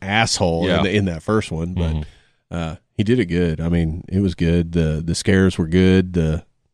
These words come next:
Speaker 1: the creature effects were good. Even the, the digital portion of it was. But yeah.
Speaker 2: Yeah, yeah.
Speaker 1: Um, the second one is Grave-,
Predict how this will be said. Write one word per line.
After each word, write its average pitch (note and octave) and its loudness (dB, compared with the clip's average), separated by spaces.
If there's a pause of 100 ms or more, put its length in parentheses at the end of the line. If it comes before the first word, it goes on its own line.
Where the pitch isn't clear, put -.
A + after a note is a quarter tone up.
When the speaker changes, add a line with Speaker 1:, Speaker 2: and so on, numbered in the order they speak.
(140)
Speaker 1:
the F#2 -6
creature G#2 2
effects F#2 0
were F2+ 0
good. G2 4
Even F#2 2
the, F#2 2
the F#2 0
digital F#2 0
portion F2+ -2
of F2+ 0
it - -2
was. F#2 -2
But E2+ -6 (160)
yeah. G2+ 0
Speaker 2:
Yeah, - -
yeah. F#2+ -6 (840)
Speaker 1:
Um, G#2 6
the G2+ 4
second C3+ 6
one A2 4
is F#2 -2
Grave-, G#2+ 2